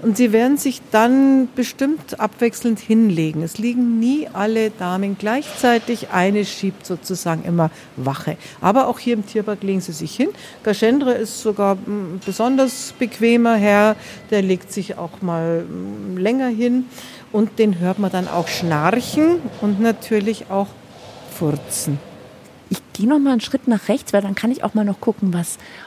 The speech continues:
Speaker 2: Otto macht.
Speaker 1: Jetzt sehen wir unseren Kleinen. Otto will noch mal an seiner Mutter. Ja, er prüft grad mit dem Rüssel, ob noch genug in der Brust ist. Elefantenkühe haben die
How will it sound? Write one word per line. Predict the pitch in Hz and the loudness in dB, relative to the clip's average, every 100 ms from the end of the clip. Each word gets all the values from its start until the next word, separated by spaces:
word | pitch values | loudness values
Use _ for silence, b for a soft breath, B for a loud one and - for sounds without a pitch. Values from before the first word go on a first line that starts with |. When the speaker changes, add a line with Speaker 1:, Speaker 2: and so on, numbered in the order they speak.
| B - | B -4
Speaker 2:
Otto | - - 214 | -2 2 4
macht. | 156 156 170 453 - | 4 4 2 0 -4
Speaker 1:
Jetzt | - - | -12 -12
sehen | 233 | -12
wir | 214 220 | -12 -12
unseren | 202 202 185 | -12 -12 -14
Kleinen. | 196 165 196 269 349 349 - B B B - | -12 -8 -2 2 4 4 2 B B B -8
Otto | - 180 240 220 202 | -4 -2 0 0 0
will | 190 196 | 0 0
noch | 190 185 - | -2 -4 -2
mal | 180 185 | 0 0
an | - 180 | 0 -2
seiner | 170 175 170 165 | -2 -2 -2 -2
Mutter. | 165 165 170 240 - 269 | -2 0 0 0 2 2
Ja, | 196 160 208 | 2 2 2
er | 190 | 0
prüft | 165 190 214 233 | -2 -2 -2 -2
grad | - 185 | -6 -6
mit | 190 180 | -6 -4
dem | 180 | -4
Rüssel, | 170 202 208 262 | -2 -4 -2 -4
ob | 226 185 - B B B B | -4 -8 -12 B B B B
noch | 185 175 - | 0 0 -2
genug | 190 180 214 - - | 2 4 2 0 -2
in | 185 | 0
der | 180 165 | 2 0
Brust | - - 240 - - | -2 0 2 0 -4
ist. | 294 294 - - B B B B 185 | -4 -4 -8 -18 B B B B -4
Elefantenkühe | 180 - 170 214 233 202 - 214 202 | -4 0 2 2 2 -2 0 2 2
haben | 190 180 | 2 -2
die | 180 | -6